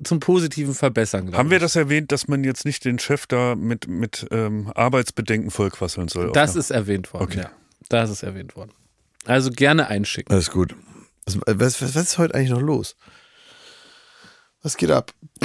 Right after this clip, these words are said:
Speaker 2: Naja, wir gehen mit, mit Studio Bummens noch essen.
Speaker 1: Ja.
Speaker 2: Ja, wir wurden nämlich eingeladen.
Speaker 1: Das ist
Speaker 3: Hä?
Speaker 1: gut, ne?
Speaker 2: Als,
Speaker 3: Ach so, ja, ich
Speaker 1: Ja.
Speaker 3: wurde auch eingeladen, aber ich kann nicht.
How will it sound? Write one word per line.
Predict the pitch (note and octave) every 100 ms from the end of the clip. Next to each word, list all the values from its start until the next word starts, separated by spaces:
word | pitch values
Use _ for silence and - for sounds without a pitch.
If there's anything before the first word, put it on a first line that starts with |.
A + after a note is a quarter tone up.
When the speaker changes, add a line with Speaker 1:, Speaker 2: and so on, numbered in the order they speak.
| E3
Speaker 2:
Naja, | D3+ E3 B2
wir | A2
gehen | C3 C#3
mit, | B2 A2 -
mit | A2+
Studio | - B2+ A2+
Bummens | F#2+ B2 A2 -
noch | F#2+ -
essen. | F#3+ - F2
Speaker 1:
Ja. | D#3+ E3 C3 E3 A3+
Speaker 2:
Ja, | E3 G#2+
wir | A2
wurden | A#2+ A2+
nämlich | G2+ -
eingeladen. | D#3 E3+ G2 F2+ F2+ F2+
Speaker 1:
Das | A#2+ D#3+
ist | A#2
Speaker 3:
Hä? | A#2+ D3
Speaker 1:
gut, | G#3
ne? | C3+ A3 -
Speaker 2:
Als, | A2 G#2+ F#2+ -
Speaker 3:
Ach | - G3+
so, | C4+ C#4 C4+
ja, | G#3
ich | C#3+
Speaker 1:
Ja. | F3+
Speaker 3:
wurde | G3+
auch | A3
eingeladen, | G3+ D#3+ D3+
aber | C#3
ich |
kann | - F#3+
nicht. | D3 A2 G#2+ -